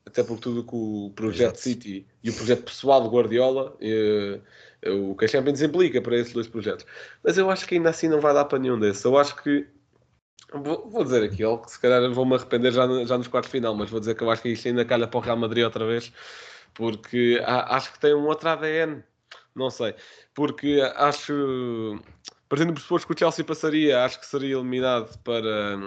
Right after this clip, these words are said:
Speaker 1: para o, para o City, e aí o City iria à final. Uh, se um Real Madrid passasse, eliminar um City já não acharia tão descabido, se bem que há dois anos o City também eliminou o Real Madrid,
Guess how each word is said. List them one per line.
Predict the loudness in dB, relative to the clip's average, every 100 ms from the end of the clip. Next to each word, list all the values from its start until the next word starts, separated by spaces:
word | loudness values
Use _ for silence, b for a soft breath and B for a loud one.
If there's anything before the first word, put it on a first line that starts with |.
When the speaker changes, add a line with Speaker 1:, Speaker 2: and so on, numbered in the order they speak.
| -10 -10
Speaker 1:
para | -6 -6
o, | -6
para | -4 -6
o |
City, | -4 -6 -6 -10 -14 -8
e | -2
aí | 0 0 -2
o | -4
City | -8 -8
iria | -4 -4 -4
à |
final. | -6 -6 -6 -8 B B B B B 0
Uh, | 4 6 4
se | 2 -2
um |
Real | 2 2 2
Madrid | 2 -2
passasse, | -2 0 4 2 0 -8
eliminar | -6 -2 2 2 2
um | -4
City | -4 -6 -4 -6
já | 0 0
não | 2 0
acharia | 0 0 0
tão | -2 -4
descabido, | -4 -2 -2 -6
se | 0
bem | 2
que | 4
há | 2
dois | 2 2
anos | 0 -2
o |
City | -6 -6 -6
também | -6 -4 -4
eliminou | -4 -4 -6
o |
Real | -6 -8
Madrid, | -2 -2 -2